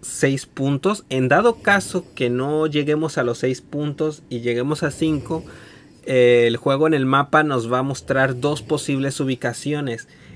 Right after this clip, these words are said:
En el caso de que la, lleguemos a los seis puntos, nos va a mostrar solo una, como es en este ejemplo, solo me muestra una ubicación, pero en, en el dado caso que yo no hubiera llegado a los seis,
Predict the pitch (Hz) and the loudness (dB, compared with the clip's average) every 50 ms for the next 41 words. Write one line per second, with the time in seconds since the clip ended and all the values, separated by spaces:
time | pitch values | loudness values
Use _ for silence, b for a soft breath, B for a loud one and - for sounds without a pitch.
0 | B B - 127 131 127 123 - - 143 143 - 175 165 160 151 - 131 120 117 | B B -2 -2 0 0 0 0 0 0 0 0 0 0 0 -2 0 0 0 0
1 | 113 107 - - - - 127 117 123 120 131 139 151 175 170 - - - 139 123 | 0 -2 -4 -8 -12 -10 -4 -2 0 0 0 0 -2 -2 -4 -6 -4 -2 -2 0
2 | 117 120 - - 147 147 143 - - - 165 170 170 170 - 175 175 180 - - | 0 -2 -2 -2 -2 -2 -2 -6 -8 -2 0 2 2 2 0 0 -2 -2 -4 -6
3 | B B B B B B B B - 127 123 117 123 123 123 135 131 - - - | B B B B B B B B -4 -4 -2 0 0 0 0 -2 -4 -6 -2 0
4 | 135 131 131 127 - - - 139 123 123 120 117 117 110 110 107 104 - 117 113 | 0 0 0 -2 -4 -4 -2 0 0 2 2 0 0 -2 -4 -6 -8 -10 -8 -6
5 | 113 113 120 127 - - 123 120 120 117 - - 113 - - - 160 170 - 185 | -4 -4 -4 -4 -4 -4 -4 -4 -4 -6 -4 -6 -8 -6 -4 -4 -4 0 0 -2
6 | 175 - 165 147 143 143 135 131 135 131 - - 131 127 127 123 123 120 - 127 | -2 0 -2 -4 -2 -4 -4 -4 -6 -6 -6 -6 -4 -4 -2 -2 -2 -2 -2 -4
7 | 120 - - 139 170 175 - 143 127 120 120 120 117 - - - 127 127 123 120 | -6 -6 -6 -6 -4 -4 -2 0 0 0 0 -2 -4 -6 -8 -4 -2 -2 0 -2
8 | 120 120 143 147 160 175 170 - 160 156 147 - - - 139 127 127 131 143 143 | 0 0 0 0 0 -2 -2 0 0 0 0 -2 -4 -4 -4 -2 -2 -2 -2 -2
9 | 143 143 139 147 147 143 131 127 127 127 127 127 120 113 110 113 - - 160 170 | -2 -2 0 0 0 0 0 0 0 0 0 0 -2 -2 -4 -6 -4 -2 0 0
10 | 208 220 - - | 0 0 -4 -12